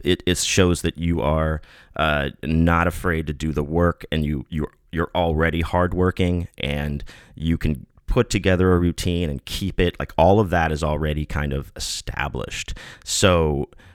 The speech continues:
that being said, it's now time to, like,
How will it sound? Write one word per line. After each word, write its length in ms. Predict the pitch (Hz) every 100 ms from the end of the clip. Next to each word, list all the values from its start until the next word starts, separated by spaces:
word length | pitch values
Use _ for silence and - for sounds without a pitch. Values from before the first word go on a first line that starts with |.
| - - _ _ _ _ _
that 340 | 98 98 98 90
being 160 | 87
said, 360 | 87 - 90 85
it's 200 | - -
now 220 | 87 80
time 340 | - 82 78 82
to, 100 | 87
like, 440 | 76 69 - -